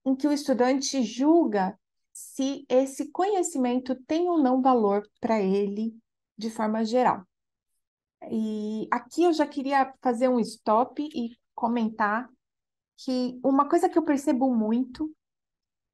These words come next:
quando a gente tá falando de experiências sistemáticas para a maior parte dos estudantes de saúde,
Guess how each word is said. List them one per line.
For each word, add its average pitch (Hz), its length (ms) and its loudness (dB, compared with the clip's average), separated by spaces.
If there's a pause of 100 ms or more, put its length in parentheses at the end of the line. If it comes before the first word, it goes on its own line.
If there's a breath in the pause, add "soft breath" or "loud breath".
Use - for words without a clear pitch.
(140)
quando 208 720 2
a 202 80 -2
gente 220 280 -4
tá 214 80 -4
falando 196 600 -2
de 190 520 -6
experiências 240 920 0
sistemáticas 233 1400 -2 (500)
para 226 200 4
a 226 40 4
maior 226 360 4
parte 233 300 0
dos 208 180 -4
estudantes 214 580 -6
de 196 160 -6
saúde, 190 760 -2